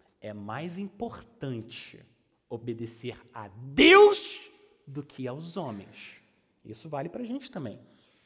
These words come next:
Imagina, tem país que é assim. Se o governo, por exemplo, diz que você só pode ter um filho, se a sua esposa engravidar, você tem que matar o bebê. O que que você faz?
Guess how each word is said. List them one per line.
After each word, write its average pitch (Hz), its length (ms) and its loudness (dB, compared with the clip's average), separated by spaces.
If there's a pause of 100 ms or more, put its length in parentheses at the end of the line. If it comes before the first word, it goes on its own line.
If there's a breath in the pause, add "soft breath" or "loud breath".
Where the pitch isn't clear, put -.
(500 soft breath)
Imagina, 139 380 -4
tem 110 160 -10
país 117 300 -6
que - 80 -14
é - 20 -8
assim. 214 280 -8
Se - 140 -10
o 160 40 -6
governo, 165 500 -2
por 180 140 -2
exemplo, 147 580 -4
diz 151 240 -8
que - 140 -10
você 147 240 -10
só 139 140 -8
pode 147 260 -4
ter 160 340 -4 (120)
um 175 140 -4
filho, 135 580 -4 (640)
se - 240 -14
a 117 60 -8
sua 143 200 -12
esposa 139 440 -10
engravidar, 127 580 -6
você 131 240 -16
tem 131 220 -12
que 143 240 -20 (420)
matar 123 680 -10 (520)
o 123 80 -10
bebê. 110 400 -10 (440)
O 165 60 -20
que 202 120 -12
que - 80 -20
você - 100 -12
faz? - 380 -10